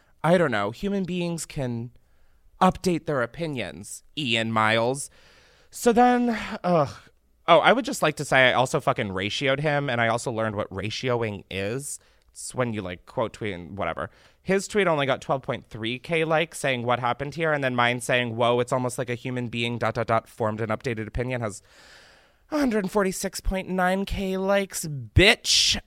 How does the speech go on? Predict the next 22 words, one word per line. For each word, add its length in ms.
Um, 320
anyway, 260
it's 140
not 140
about 260
numbers, 640
but, 240
I 60
mean, 180
it 140
is 160
kind 260
of 80
funny 300
that 280
he 140
was 120
trying 220
to 60
do 160
something 460
and 440